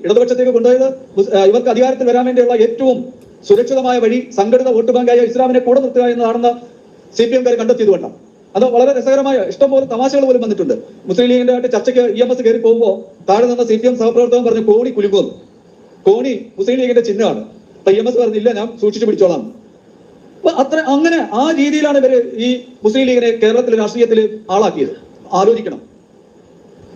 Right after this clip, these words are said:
ഇവിടെ ജവഹർലാൽ നെഹ്റു കന്യാകുമാരിയിലേക്ക് പോകാൻ വന്നപ്പോൾ വഴിയിൽ കണ്ട മുസ്ലിം ലീഗിന്റെ കൊടി അടിച്ചിറക്കി സർദാർ പട്ടേൽ, സോറി, സർദാർ പട്ടേൽ, ആ കൊടി അടിച്ചിറക്കിയതിനു ശേഷമേ സർദാർ പട്ടേൽ കന്യാകുമാരിക്ക് അന്ന് പോയുള്ളൂ. ആ നാട്ടിലാണ്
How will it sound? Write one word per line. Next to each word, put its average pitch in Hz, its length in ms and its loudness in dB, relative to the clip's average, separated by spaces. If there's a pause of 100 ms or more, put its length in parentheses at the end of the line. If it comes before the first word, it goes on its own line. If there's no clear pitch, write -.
(200)
ഇവിടെ 233 360 4
ജവഹർലാൽ 226 300 2
നെഹ്റു 247 200 2
കന്യാകുമാരിയിലേക്ക് 247 640 2
പോകാൻ 240 280 2
വന്നപ്പോൾ 247 440 2 (340)
വഴിയിൽ 220 260 2
കണ്ട 247 180 2
മുസ്ലിം 233 280 2
ലീഗിന്റെ 254 240 2
കൊടി 240 240 2
അടിച്ചിറക്കി 240 720 -2 (220)
സർദാർ 220 200 2
പട്ടേൽ, 185 300 -2
സോറി, 160 180 0 (720)
സർദാർ 233 220 4
പട്ടേൽ, 196 380 -2 (320)
ആ 208 100 2
കൊടി 240 280 0
അടിച്ചിറക്കിയതിനു 254 560 0
ശേഷമേ 247 320 0
സർദാർ 247 260 -2
പട്ടേൽ 240 200 2
കന്യാകുമാരിക്ക് 226 480 0
അന്ന് 220 100 2
പോയുള്ളൂ. 196 440 0 (1200)
ആ 220 140 2
നാട്ടിലാണ് 240 640 0